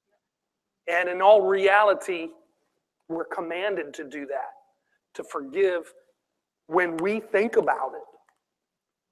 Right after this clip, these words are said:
Forgive that person. So let's look at what forgiveness is. You face the specific wrong that was done to you. Were you abused?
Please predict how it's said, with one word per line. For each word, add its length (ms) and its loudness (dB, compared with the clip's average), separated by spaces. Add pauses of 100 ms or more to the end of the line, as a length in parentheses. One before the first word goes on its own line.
(280)
Forgive 420 -6
that 240 -6
person. 300 -8 (1200)
So 260 2 (380)
let's 200 2
look 180 2
at 100 -2
what 260 2
forgiveness 560 0
is. 440 -4 (960)
You 100 -8
face 680 -6 (220)
the 80 -10
specific 640 -6
wrong 400 -2
that 120 -10
was 140 -14
done 320 -4
to 140 -14
you. 300 -14 (2000)
Were 100 -2
you 260 -2
abused? 680 -12